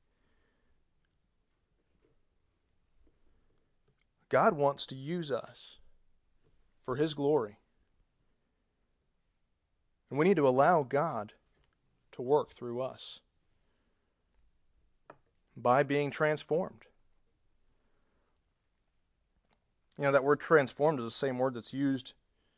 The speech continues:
in Christ's transfiguration. He's transformed. He, he looked completely different.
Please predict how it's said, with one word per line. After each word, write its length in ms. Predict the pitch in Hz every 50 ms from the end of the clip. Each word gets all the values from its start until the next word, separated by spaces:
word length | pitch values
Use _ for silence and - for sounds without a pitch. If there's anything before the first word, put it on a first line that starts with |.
| _ _ _
in 180 | 123 131 135 120
Christ's 360 | - - 135 127 123 - -
transfiguration. 920 | - - 131 127 127 - - 139 127 127 127 131 127 143 170 - - - - _ _ _ _ _ _ _ _ _ _ _ _ _ _ _ _ _ _ _ _ _ _ _ _ _ -
He's 120 | 123 -
transformed. 640 | - - 151 143 139 135 - - - 170 160 139
He, 80 | 139 135
he 140 | 127 127 135
looked 320 | 131 135 156 147 - - -
completely 460 | 139 123 - 139 156 160 143 143 139
different. 340 | 147 170 180 - - -